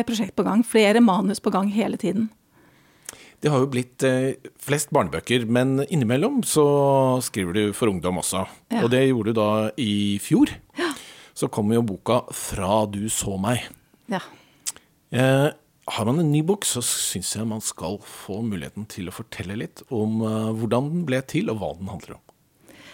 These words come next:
Speaker 1: Fra du så meg, det handler om en jente som heter Karen, som har slitt, eller holder på å bli en, eh, dropout på videregående. Eh, så det blir bestemt egentlig av moren hennes at hun skal ta et friår.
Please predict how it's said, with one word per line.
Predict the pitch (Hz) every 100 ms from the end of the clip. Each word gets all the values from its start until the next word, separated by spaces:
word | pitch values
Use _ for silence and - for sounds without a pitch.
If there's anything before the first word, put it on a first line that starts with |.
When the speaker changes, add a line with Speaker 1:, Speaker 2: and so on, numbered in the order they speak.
| - - - _ _ _ _ _ _
Speaker 1:
Fra | - 240 202
du | 226
så | - 196
meg, | 180 220 285 254
det | 214 233 226
handler | 214 160 185 190 -
om | 185 185 185 185
en | 185 214 185
jente | 196 - 180
som | 185
heter | 180 190 185
Karen, | - 233 247 392 -
som | - 190 185
har | 180 185
slitt, | - - 247 381 - _ - -
eller | - 196 185 185 202 185 202
holder | 208 185
på | - 214
å |
bli | 180 170
en, | 185 180 190
eh, | 196 - -
dropout | 185 - 285 320 -
på | 214
videregående. | 190 208 208 240 294 - - - - - - _
Eh, | 220 214 208 208 202
så | 196 220 214 233 190
det | 214
blir | 214
bestemt | 247 - 233 269
egentlig | 196 190 226
av | 254
moren | 254 185 190
hennes | 196 269
at | 220
hun | 226
skal | - 226
ta | 196
et | -
friår. | - 208 202 277